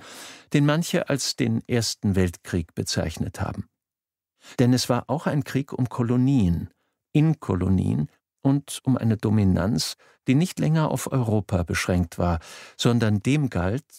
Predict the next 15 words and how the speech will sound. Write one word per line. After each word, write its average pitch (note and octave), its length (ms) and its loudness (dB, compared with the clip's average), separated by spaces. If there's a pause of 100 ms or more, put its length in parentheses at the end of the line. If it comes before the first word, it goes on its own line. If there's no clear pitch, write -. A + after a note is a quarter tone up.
(120)
was A2+ 160 -2
später A2 540 0 (260)
der G#2 200 2
Weltmarkt F2+ 1000 -2
heißen D#2 320 -2
sollte. - 420 -10 (920)
Angefangen E3+ 640 2
hatte D3+ 180 0
dieser A#2+ 280 -2
Krieg - 340 -4
mit G2 160 -2
britisch-französischen G#2 1120 -2
Konflikten - 640 -4
in G2+ 120 2
Nordamerika, A2 880 0